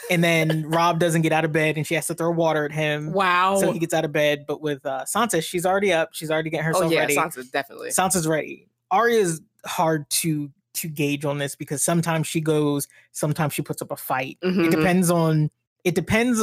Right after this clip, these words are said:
Speaker 1: on what Jon's doing that day. I truthfully believe
Speaker 2: You
Speaker 1: that.
Speaker 2: believe that?
Speaker 1: If Jon is on his stuff, she's like, "Well, I'm on my stuff too," 'cause she likes
Speaker 2: Yeah.
Speaker 1: to,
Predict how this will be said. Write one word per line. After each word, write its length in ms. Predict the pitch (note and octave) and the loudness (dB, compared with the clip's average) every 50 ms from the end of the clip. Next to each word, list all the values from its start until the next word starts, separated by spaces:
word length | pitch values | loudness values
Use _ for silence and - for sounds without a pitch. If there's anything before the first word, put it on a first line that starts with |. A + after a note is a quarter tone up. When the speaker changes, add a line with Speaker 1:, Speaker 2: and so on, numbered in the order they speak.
| - - | 0 2
Speaker 1:
on 360 | F#3+ E3+ E3 E3 D#3+ D#3 D#3 | 2 2 2 2 2 2 2
what 260 | D#3+ E3 D#3+ - D#3 D3 | 2 0 0 -2 -4 -4
Jon's 500 | D3 D3+ D#3+ D3+ C#3+ C#3+ D3 C#3+ C#3+ C#3 | 0 0 2 2 2 2 2 0 0 0
doing 300 | C#3 C#3+ C3+ C3+ C3 C3+ | 0 0 0 -2 -2 -2
that 240 | C#3 C3 C3 B2+ | -2 -4 -4 -4
day. 380 | D#3 C#3+ C#3 C3+ C3 C3 - - - - | -4 -4 -2 -2 -4 -6 -8 -10 -10 -8
I 100 | D#3+ D3+ | -6 -6
truthfully 540 | D3 - - F#3 E3 - - E3 D#3 D3 D3 | -6 -4 -4 -4 -4 -4 -4 -4 -2 -2 -2
believe 360 | D3 C#3+ C#3+ C#3 C#3 G3+ G#3 | -2 -2 -4 -2 -2 0 0
Speaker 2:
You 60 | G#3 F#3+ | 2 2
Speaker 1:
that. 100 | F3 G3 | 2 2
Speaker 2:
believe 240 | G#3+ A#3+ C4 C#4 C4 | 4 4 2 2 2
that? 300 | D4+ D4 D4 E4 E4 - - - - - - - | 2 4 4 2 0 -2 -6 -10 -10 -14 -6 -2
Speaker 1:
If 160 | F3+ E3+ D3+ | -2 -2 -2
Jon 540 | D3+ - F#3 D#3+ E3 F3+ F3+ F#3 F#3 F#3 F3+ - | -2 -2 0 2 4 4 4 2 2 0 0 0
is 320 | - F3 E3+ D#3+ D#3 D#3+ | 2 2 2 0 0 -2
on 140 | D#3+ E3 - | -2 -2 -2
his 200 | D#3+ E3 D3+ - | -2 -4 -4 -4
stuff, 420 | - - - D#3 D3 D3 C#3+ - _ _ - F2 | -4 -4 -4 -4 -4 -4 -6 -8 _ _ -20 -16
she's 340 | - - - E3+ D#3+ D3+ C#3+ | -14 -8 -4 -2 -2 -2 0
like, 180 | D3 C#3 C3 - | -2 -4 -2 -4
"Well, 100 | C#3+ C#3+ | -2 -2
I'm 180 | D3 D3+ D#3 D#3+ | 0 2 2 0
on 100 | D3+ D3+ | 0 0
my 160 | D3+ D3 D#3+ | 0 0 0
stuff 360 | - - - - D#3+ D#3 - | -2 -2 0 0 -2 -2 -2
too," 260 | - - F3 D#3 D3 C#3 | -4 -2 -2 -2 -2 -2
'cause 160 | - E3+ D3+ | -6 -6 -6
she 100 | - F#3 | -2 0
likes 220 | F3 F3 E3+ F3 E3 | 0 2 4 4 4
Speaker 2:
Yeah. 120 | D#3+ D#3+ | 4 2
Speaker 1:
to, 120 | E3 D#3+ | 2 0